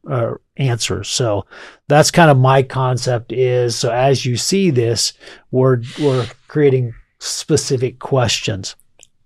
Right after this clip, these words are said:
The other thing you'll see us do is either with some type of membrane or by hand, or there's so many different methods of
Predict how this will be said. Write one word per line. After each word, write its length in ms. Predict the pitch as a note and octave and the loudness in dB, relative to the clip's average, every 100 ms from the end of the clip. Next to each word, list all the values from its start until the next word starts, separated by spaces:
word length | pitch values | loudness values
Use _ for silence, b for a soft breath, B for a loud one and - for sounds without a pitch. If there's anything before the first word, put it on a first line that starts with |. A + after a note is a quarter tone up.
| _ _ _ _ _ - B B B B - | _ _ _ _ _ -20 B B B B 2
The 140 | D#3 | 6
other 100 | F#3+ | 8
thing 140 | G3 | 8
you'll 160 | E3+ D#3+ | 6 6
see 220 | - E3+ | 8 6
us 160 | D3 - | 6 4
do 260 | C#3+ D3 | 4 6
is 200 | C#3+ C3+ | 8 6
either 320 | C#3+ C#3+ C#3 C3+ | 4 4 6 6
with 280 | C3 C3 | 4 2
some 320 | - D3 C3 B2 | 0 0 -2 -2
type 360 | C3 B2+ B2+ | 0 -2 -2
of 400 | C#3 B2 A#2+ A2+ | -4 -2 -2 -4
membrane 720 | A#2+ D3 D3 D3 D3+ C#3+ C#3+ | -2 0 2 4 4 4 0
or 220 | C3 A2+ A2 | 0 0 -2
by 260 | G#2 G#2 | -4 -4
hand, 640 | G#2 C#3 D3 C#3+ C#3 C#3 B2 | -4 -2 0 0 0 0 -2
or 140 | A2+ | -2
there's 220 | A2 G#2+ | -2 -4
so 180 | - F3 | 0 2
many 180 | E3+ D3 | 2 0
different 280 | C3+ C#3 C3 | 0 -4 -2
methods 400 | C3 C3+ A#2+ B2 | -2 -2 -4 -2
of 280 | A#2 A2+ | -2 -4